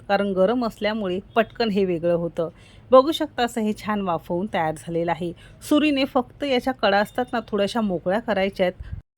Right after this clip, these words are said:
तुम्ही हे वाफवून घेतलं नसतं ना, तर तुम्हाला हे बराच वेळ लागला असता. हे फक्त सुरीने असं आपण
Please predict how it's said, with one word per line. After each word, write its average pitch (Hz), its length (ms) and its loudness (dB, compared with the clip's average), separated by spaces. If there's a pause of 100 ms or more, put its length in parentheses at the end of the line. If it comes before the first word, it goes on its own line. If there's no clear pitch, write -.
तुम्ही 294 180 -2
हे 285 120 0
वाफवून 254 460 0
घेतलं 247 340 0
नसतं 247 300 -2
ना, 220 80 0
तर - 220 -10
तुम्हाला 226 240 0
हे 220 140 2
बराच 196 440 0
वेळ 220 180 2
लागला 196 300 0
असता. 185 320 -2 (260)
हे 262 140 6
फक्त 254 280 -2
सुरीने 247 420 -2
असं 240 220 -2
आपण 226 240 -4